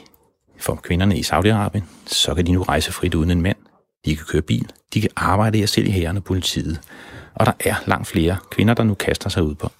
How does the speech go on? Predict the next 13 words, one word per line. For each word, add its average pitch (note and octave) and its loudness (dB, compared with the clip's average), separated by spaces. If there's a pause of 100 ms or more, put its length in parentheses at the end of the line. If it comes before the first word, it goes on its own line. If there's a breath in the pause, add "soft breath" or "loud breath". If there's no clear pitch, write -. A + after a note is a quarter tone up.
arbejdsmarkedet. C#2+ -6
Det - -8
er E2 -6
jo E2 -4
da F2 -6
en F2+ -4
god - -4 (260)
nyhed. C#2+ -4 (840 loud breath)
Men F3 2 (240)
hvis A2+ -6
du G2 -4
som F2 -2
kvinde E3+ 4